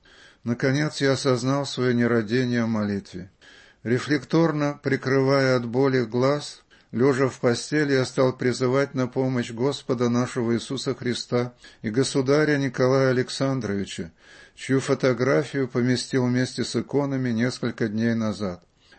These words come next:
Этот снимок я давно вырезал из газеты, но долго не решался поместить его на всеобщее обозрение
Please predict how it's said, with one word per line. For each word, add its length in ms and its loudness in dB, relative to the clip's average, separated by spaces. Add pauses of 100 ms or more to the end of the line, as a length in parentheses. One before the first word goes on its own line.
Этот 240 0
снимок 440 -2
я 140 4
давно 460 0
вырезал 500 2
из 100 -2
газеты, 600 -2 (600)
но 120 4
долго 380 2
не 120 2
решался 600 2
поместить 680 -2
его 300 -2 (180)
на 160 2
всеобщее 600 2
обозрение 800 0